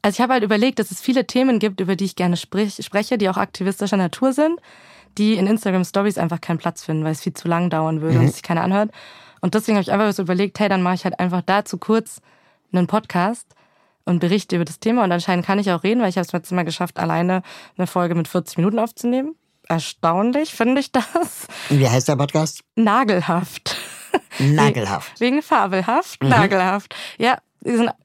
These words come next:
Speaker 1: gerne auch für Entnahmenswünsche bin ich da offen, weil ich finde, habe mich da nicht final festgelegt, aber ich wollte unbedingt was hochladen,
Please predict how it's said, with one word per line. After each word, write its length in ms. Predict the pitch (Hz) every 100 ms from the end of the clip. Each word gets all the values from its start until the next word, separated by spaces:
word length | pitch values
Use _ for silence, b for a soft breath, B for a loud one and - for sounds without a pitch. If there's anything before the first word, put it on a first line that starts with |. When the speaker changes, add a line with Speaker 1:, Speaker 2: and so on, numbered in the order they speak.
| -
Speaker 1:
gerne 260 | 240 285 226
auch 60 | 220
für 340 | - 196 -
Entnahmenswünsche 1080 | 196 - 196 226 220 - - 185 185 196 185
bin 140 | 180
ich 100 | 180
da 140 | - -
offen, 280 | 208 233 220
weil 120 | 180
ich 100 | 180
finde, 200 | 202 190 B B B B
habe 60 |
mich 80 | 190
da 80 | 196
nicht 180 | 196 185
final 260 | 190 170
festgelegt, 460 | 175 220 - 233 240
aber 80 | 190
ich 80 | 196
wollte 240 | 202 196
unbedingt 500 | 202 196 196 196 185
was 160 | 180 -
hochladen, 580 | 233 208 170 175 226